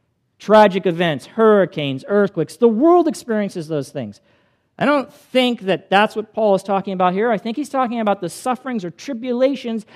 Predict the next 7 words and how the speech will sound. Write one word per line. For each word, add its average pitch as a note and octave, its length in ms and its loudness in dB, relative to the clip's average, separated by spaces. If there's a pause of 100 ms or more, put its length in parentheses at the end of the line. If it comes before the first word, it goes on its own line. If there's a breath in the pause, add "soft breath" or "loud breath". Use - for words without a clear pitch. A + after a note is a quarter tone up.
(140 soft breath)
that G3+ 140 2
are G3+ 60 0
specifically G4+ 800 0
associated C4 960 0 (1120)
with C3+ 200 -8
the - 60 -14
Christian. - 840 -10